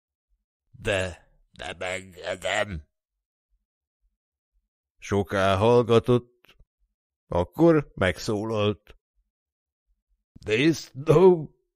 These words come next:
Speaker 1: nincs. Mondd legalább vereben.
Speaker 2: Jött a tejes lány, aki minden reggel gyalog hozza be mezít lába a tanyáról a tejet.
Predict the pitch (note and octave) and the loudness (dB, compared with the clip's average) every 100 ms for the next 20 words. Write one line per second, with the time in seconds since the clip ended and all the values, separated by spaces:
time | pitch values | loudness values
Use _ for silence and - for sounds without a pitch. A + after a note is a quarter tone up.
0 | _ - A2+ G#2 E2 B1+ - _ - - | _ -6 -2 -2 -4 -14 -20 _ -20 -18
1 | - _ - _ _ _ _ _ _ _ | -20 _ -20 _ _ _ _ _ _ _
2 | _ _ _ _ _ - A2 A#2 A#2 A#2+ | _ _ _ _ _ -16 -8 -2 -2 -2
3 | A#2+ - - G#2+ G#2 G#2 B2+ A#2+ A2+ A2 | -6 -12 -8 -4 -4 -4 -2 0 0 -2
4 | G#2 F#2+ A2 F#2+ F#2 E2 - - C#2+ C#2+ | -4 -6 -4 -4 -6 -14 -14 -12 -12 -14
5 | - _ _ _ _ _ _ _ _ _ | -18 _ _ _ _ _ _ _ _ _
6 | _ _ _ _ _ _ _ _ _ _ | _ _ _ _ _ _ _ _ _ _
7 | _ _ _ _ _ _ - D3 D#3 - | _ _ _ _ _ _ 2 2 2 2
8 | E3+ E3 G#2 G#2 G#2 G2+ A#2 B2+ C3 - | 2 4 4 4 0 -2 -2 0 0 -2
9 | - C#3+ D3 D3 D3 - F#3+ A3+ C3+ B2+ | 0 0 2 4 2 2 0 4 4 6
10 | D3+ C#3+ C#3 C#3 D3 - C#3 D#3 D3 B2 | 4 4 4 6 4 2 2 6 8 6
11 | - D#3+ C3 C#3+ C#3 C3+ C3 - A#2 B2 | 4 2 4 2 4 4 2 -2 2 2
12 | B2 A2+ - C#3 D3 B2+ C#3 - C#3 C3+ | 2 -2 2 4 6 6 6 6 4 6
13 | D3 C#3 C#3+ C3 - F#2+ G2+ D#2+ _ - | 6 6 6 4 4 -2 -4 -6 _ -20